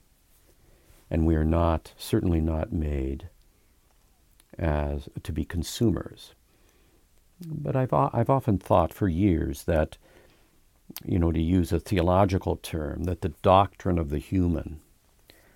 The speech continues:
that we find in capitalism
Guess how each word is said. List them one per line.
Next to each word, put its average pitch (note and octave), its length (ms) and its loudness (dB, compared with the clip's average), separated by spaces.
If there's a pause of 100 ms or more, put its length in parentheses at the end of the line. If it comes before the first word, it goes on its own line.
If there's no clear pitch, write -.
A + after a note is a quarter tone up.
(120)
that F#2 140 0
we E2+ 140 0
find E2+ 760 0 (280)
in D#2+ 260 -2
capitalism E2+ 920 -4